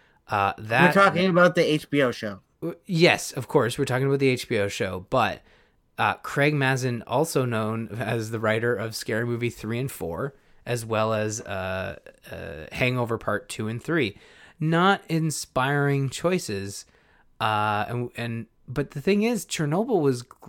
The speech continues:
Speaker 1: was great, and
Speaker 2: Well, you can't, the, uh,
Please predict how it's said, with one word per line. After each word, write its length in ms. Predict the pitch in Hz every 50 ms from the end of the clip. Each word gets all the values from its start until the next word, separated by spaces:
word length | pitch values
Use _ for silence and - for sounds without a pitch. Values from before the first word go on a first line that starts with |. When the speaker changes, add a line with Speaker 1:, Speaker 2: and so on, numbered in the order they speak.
| 104 _
Speaker 1:
was 220 | - 120 123 107
great, 540 | 98 92 95 95 127 185 190 - - - _ _ _ _ _ _ _ -
and 720 | 113 110 107 107 110 107 107 104 104 104 101 104 - - - _ _ _ _ _
Speaker 2:
Well, 400 | - 160 202 214 196 151 - - _ _ _ -
you 120 | 156 165
can't, 360 | 165 - 220 214 214 196 - _ _ _ _ _ _ _ _
the, 380 | - 160 170 - - 156 139
uh, 20 | -